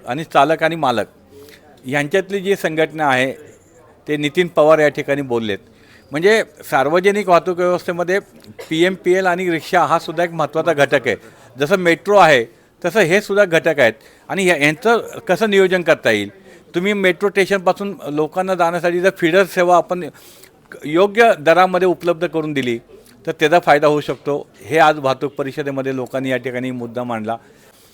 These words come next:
पुणेकरांनी, पुणेकरांच्यासाठी ही चालवलेली जी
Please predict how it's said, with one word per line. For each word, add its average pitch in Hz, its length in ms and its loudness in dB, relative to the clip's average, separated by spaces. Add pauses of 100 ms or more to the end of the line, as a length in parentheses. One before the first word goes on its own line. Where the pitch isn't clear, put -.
(380)
पुणेकरांनी, 185 720 0
पुणेकरांच्यासाठी 160 960 -4
ही 160 120 -6
चालवलेली 135 720 -2
जी 147 220 -10